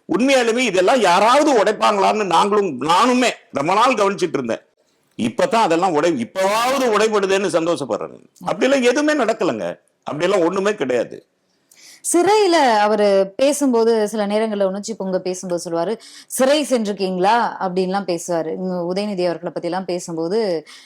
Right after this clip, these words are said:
Speaker 2: ஆ, ஈஸியா வந்து அமர்ந்துட்டாருன்னு பேசும்போது, "சிறைக்கு போனது உண்டா, ஆ, மக்களோடு நின்னது உண்டான்னு?" கொந்தளிச்சு பேசுவாரு. அந்த சிறை வாழ்க்கை அவருக்கு எப்படி இருந்தது?
Speaker 1: சிறை
Speaker 2: ரொம்ப
Speaker 1: வாழ்க்கை
Speaker 2: கடினமாக இருந்ததா? சிறையில கொடுமைப்படுத்தப்பட்டாரா?
Speaker 1: அவருக்கு நல்ல ஜாலியா இருந்தது.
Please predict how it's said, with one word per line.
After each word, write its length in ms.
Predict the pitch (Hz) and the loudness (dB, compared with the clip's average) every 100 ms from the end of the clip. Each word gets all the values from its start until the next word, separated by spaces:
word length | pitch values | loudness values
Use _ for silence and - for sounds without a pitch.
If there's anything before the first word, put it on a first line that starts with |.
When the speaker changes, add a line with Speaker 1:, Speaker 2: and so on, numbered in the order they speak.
| - | -12
Speaker 2:
ஆ, 480 | 180 175 170 170 165 160 | -6 -2 -2 -2 -2 -4
ஈஸியா 400 | 196 208 185 214 | -4 -4 0 -2
வந்து 220 | 180 180 | -2 -4
அமர்ந்துட்டாருன்னு 520 | 180 175 180 175 165 170 | -6 -4 -6 -4 -4 -6
பேசும்போது, 420 | 175 160 165 208 | -8 -8 -6 -6
"சிறைக்கு 420 | - 220 269 233 | -2 0 0 -2
போனது 320 | 202 196 190 | -4 -2 -2
உண்டா, 540 | 190 196 220 214 165 _ _ - | -2 0 2 0 -4 _ _ -10
ஆ, 140 | 170 | -8
மக்களோடு 500 | 175 196 277 262 214 | -6 -2 0 2 0
நின்னது 360 | 202 196 196 185 | -2 -6 -4 -4
உண்டான்னு?" 280 | 180 196 196 180 | -2 -4 -6 -8
கொந்தளிச்சு 340 | 180 175 185 | -6 -6 -8
பேசுவாரு. 460 | 175 170 170 147 - _ - - - | -8 -6 -8 -8 -10 _ -20 -20 -14
அந்த 240 | - 240 240 | -4 0 0
சிறை 380 | - 349 403 | 0 0 2
வாழ்க்கை 360 | 359 269 247 277 | 2 2 2 0
அவருக்கு 280 | 247 208 208 | 0 0 -4
எப்படி 280 | 190 285 233 | -2 -2 0
இருந்தது? 400 | 185 185 170 165 | -2 -2 -2 0
Speaker 1:
சிறை 200 | 185 226 | 0 2
Speaker 2:
ரொம்ப 140 | 214 | 2
Speaker 1:
வாழ்க்கை 100 | 233 | 2
Speaker 2:
கடினமாக 460 | 285 302 269 269 262 | 0 -2 -2 -2 -2
இருந்ததா? 420 | 208 190 190 262 | -2 0 0 0
சிறையில 280 | 269 285 269 | 2 2 2
கொடுமைப்படுத்தப்பட்டாரா? 1080 | 247 262 294 233 208 208 180 180 170 170 170 - | 2 2 2 0 -4 -4 -6 -4 -2 -2 -4 0
Speaker 1:
அவருக்கு 320 | 147 170 156 | 0 2 2
நல்ல 240 | 135 170 | 2 2
ஜாலியா 380 | 165 131 160 185 | 2 2 4 2
இருந்தது. 400 | 165 117 90 - | 0 -2 -8 -12